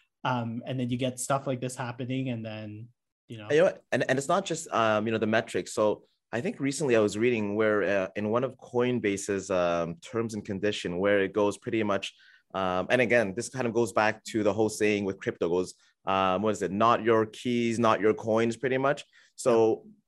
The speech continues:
Speaker 1: Yeah.
Speaker 2: on Coinba-, on Coinbase, I think I saw a statement where it goes pretty much, if ever there was an issue where they needed to liquidate and they had to clear out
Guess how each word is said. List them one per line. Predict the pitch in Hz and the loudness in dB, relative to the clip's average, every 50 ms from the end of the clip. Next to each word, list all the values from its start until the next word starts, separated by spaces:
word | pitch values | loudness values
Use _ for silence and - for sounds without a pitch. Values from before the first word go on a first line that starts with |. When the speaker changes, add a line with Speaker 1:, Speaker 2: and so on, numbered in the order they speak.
| - | -6
Speaker 1:
Yeah. | 110 120 | -2 0
Speaker 2:
on | 123 120 120 | 0 0 -2
Coinba-, | - - - 165 175 190 175 143 135 127 120 107 - - - | -2 -2 0 0 0 0 0 2 2 2 2 2 0 -4 -4
on | 104 110 110 | -2 -2 -2
Coinbase, | - - 147 147 156 131 117 104 104 | -2 -2 -2 0 2 2 2 2 2
I | 113 | 0
think | 107 143 147 | -2 0 0
I | 131 | 0
saw | 120 - 135 | 0 0 0
a | 127 113 | 0 0
statement | - - 120 123 120 113 92 | 0 2 2 2 2 2 2
where | 107 110 107 | 4 4 4
it | 107 101 | 4 4
goes | 110 110 104 - | 4 4 2 0
pretty | - 123 110 110 | -2 -2 -2 0
much, | 107 110 110 107 - - _ _ _ _ _ _ - | 2 2 0 0 -2 -10 _ _ _ _ _ _ 0
if | - 131 139 135 - | 2 2 2 2 0
ever | - 135 156 160 175 180 180 | 0 0 2 4 4 2 2
there | 165 160 143 | 4 4 2
was | 127 117 | 2 2
an | 120 104 - | 0 -2 -2
issue | 113 120 - - - 127 113 | -2 -2 -2 -2 0 0 2
where | 104 107 113 110 | 4 4 4 4
they | 101 110 110 | 4 2 2
needed | 107 110 110 113 113 110 | 2 2 0 0 -2 -2
to | - 107 | -2 -2
liquidate | 107 113 110 - 120 104 113 113 110 | -2 0 0 0 0 2 4 4 4
and | 104 101 | 2 0
they | 95 101 | 0 -2
had | 104 113 110 | -2 -2 -4
to | - | -6
clear | - - - - 127 117 110 | -10 -10 -4 0 2 4 4
out | 110 107 107 107 - | 4 4 4 2 -2